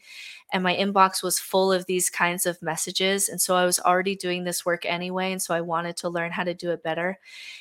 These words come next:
And it's also a really beautiful place because I, I've always been interested in spirituality or religion, but I'm not a pastor. I don't have a community. I don't have a platform. I didn't have a way to,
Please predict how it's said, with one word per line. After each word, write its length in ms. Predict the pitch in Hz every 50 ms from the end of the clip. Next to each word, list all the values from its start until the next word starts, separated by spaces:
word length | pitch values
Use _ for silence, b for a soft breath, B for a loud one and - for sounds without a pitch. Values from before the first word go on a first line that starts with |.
| B B
And 80 | 208 202
it's 120 | 202 -
also 320 | 202 208 214 208 - 226
a 80 | 214 202
really 300 | 190 190 190 185 190 190
beautiful 480 | 185 - 185 185 190 185 - - 175 175
place 400 | - - 175 180 180 185 - -
because 340 | - 180 - - 175 -
I, 240 | 175 175 175 175 - - -
I've 220 | - 175 170 175 -
always 360 | - 185 185 190 196 190 190 -
been 140 | 190 180
interested 580 | 175 - 196 196 - - 208 - - - 208 196
in 120 | 202 196
spirituality 840 | 190 - - - 196 196 190 - - 196 190 185 185 190 190 196 196
or 140 | 190 185 185
religion, 600 | 196 185 180 185 185 185 - 202 208 220 240 240 B B B B B B B B -
but 80 | 190
I'm 140 | 190 196 202
not 160 | 208 208 214
a 40 | 208 208
pastor. 800 | - - - 170 170 180 - - - 214 214 220 226 226 233 233
I 40 | - -
don't 120 | 208 196
have 120 | 196 214
a 60 | 196 196
community. 720 | 196 - 202 190 175 175 180 190 196 208 208 214 214 214 -
I 60 | 185
don't 120 | 190 180
have 140 | - - 185
a 80 | 180 165
platform. 760 | - - - 185 170 - - - - 202 196 202 208 214 214
I 80 | -
didn't 220 | 190 190 190 185 175
have 220 | - - 185 185
a 60 | 180
way 360 | 175 185 185 175 175 180 185 190 - -
to, 320 | - 185 180 175 175 175